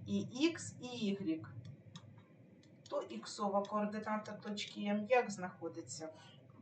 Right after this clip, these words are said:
Ми беремо координати кінців відрізка, додаємо і ділимо на два. Але пам'ятаємо: отут і в координатах, і це знадобиться, і коли з векторами будемо працювати,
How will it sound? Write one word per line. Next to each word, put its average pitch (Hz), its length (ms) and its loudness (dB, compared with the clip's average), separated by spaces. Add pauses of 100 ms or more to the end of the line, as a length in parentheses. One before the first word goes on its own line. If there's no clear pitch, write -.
(500)
Ми 254 200 8
беремо 254 420 12
координати 233 720 10
кінців 220 480 6
відрізка, 190 720 4 (2250)
додаємо 208 1000 12 (420)
і 226 100 12
ділимо 226 460 12
на 202 140 12
два. 165 340 10 (800)
Але 247 220 12
пам'ятаємо: 226 880 12 (480)
отут 247 380 4
і 240 100 8
в 226 100 -2
координатах, 247 720 12 (120)
і 226 100 4
це 269 200 8
знадобиться, 240 800 10
і 226 120 8
коли 240 280 12
з 220 80 8
векторами 233 560 12
будемо 196 340 6
працювати, 180 680 4